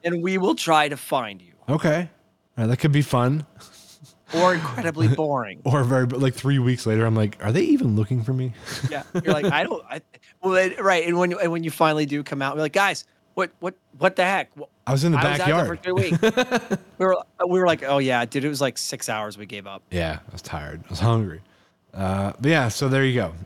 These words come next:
Speaker 2: Uh, I'm sure you've all heard about it, so it probably, it's probably old news for everyone by now.
Speaker 1: Old news.
Speaker 2: Yeah.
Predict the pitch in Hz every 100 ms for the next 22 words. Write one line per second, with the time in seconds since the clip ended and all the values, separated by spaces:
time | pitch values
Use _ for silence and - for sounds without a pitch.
0 | - 107 110 110 110 104 123 120 - 131
1 | 123 117 101 107 87 78 80 - 92 90
2 | 87 - 95 - - 110 107 - - 127
3 | 123 120 113 107 107 104 - 107 98 95
4 | 92 87 82 - _ _ _ _ _ 160
5 | 170 165 151 110 110 110 113 113 - -
6 | _ _ 95 95